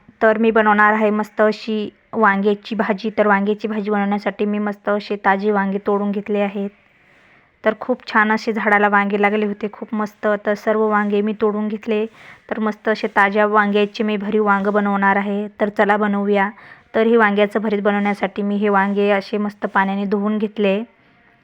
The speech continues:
आता हे वांगे मी चिरून घेते. तर या वांग्याचे चार भाग करायचे. तर याच्यामध्ये हे वांग्याचं, वांग्या, या चार भाग करून वांग्यामध्ये मसाला भरायचा आहे. तर मसाल्यामध्ये मी, अ, भाजलेले शेंगदाण्याचं कूट,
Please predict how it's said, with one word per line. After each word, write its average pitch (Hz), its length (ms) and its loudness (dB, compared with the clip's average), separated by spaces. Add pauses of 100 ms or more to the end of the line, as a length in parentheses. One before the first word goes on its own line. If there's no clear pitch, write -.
(360)
आता 190 220 2
हे 220 120 2
वांगे 208 340 4
मी 214 300 0 (220)
चिरून 226 300 0
घेते. 220 280 0 (100)
तर 208 100 2
या 202 120 6
वांग्याचे 196 440 0
चार 190 260 2
भाग 196 220 -2 (100)
करायचे. 202 500 0 (1600)
तर 220 160 4
याच्यामध्ये 214 580 2
हे 214 160 2
वांग्याचं, 208 680 2
वांग्या, 208 360 2 (480)
या 208 240 2
चार 202 200 4
भाग 202 220 -2
करून 208 260 0
वांग्यामध्ये 202 500 2
मसाला 202 360 0
भरायचा 202 420 2
आहे. 202 240 2
तर 208 180 -2
मसाल्यामध्ये 208 720 2
मी, 214 260 0 (460)
अ, 208 100 4
भाजलेले 208 500 4
शेंगदाण्याचं 208 640 2
कूट, 214 480 -2